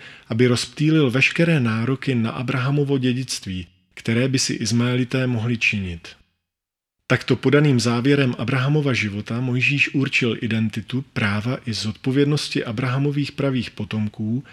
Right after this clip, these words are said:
Izraelitů, které vedl do země zaslíbené. Takže vidíme, že Mojžíš psal své příběhy o Abrahamovi proto, aby učil Izraelity, které vedl, proč a jak mají opustit Egypt a směřovat do země zaslíbené.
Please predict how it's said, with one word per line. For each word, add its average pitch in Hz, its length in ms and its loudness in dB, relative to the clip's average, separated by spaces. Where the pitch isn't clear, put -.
Izraelitů, 113 960 0
které 151 340 0
vedl 117 400 -2
do 107 160 -4
země 110 340 -2
zaslíbené. 92 760 -8
Takže 107 320 2
vidíme, 98 600 -2
že 110 160 -2
Mojžíš 135 460 0
psal 131 280 -2
své 127 260 0
příběhy 127 520 -2
o 113 140 -4
Abrahamovi 120 600 -2
proto, 101 460 -8
aby 117 180 4
učil 117 420 2
Izraelity, 113 720 -2
které 110 380 -4
vedl, 95 420 -8
proč 139 420 0
a 120 60 -4
jak 110 360 -4
mají 143 280 0
opustit - 640 -4
Egypt 110 500 -6
a 113 80 -4
směřovat 147 580 2
do 110 180 0
země 127 340 0
zaslíbené. 92 800 -4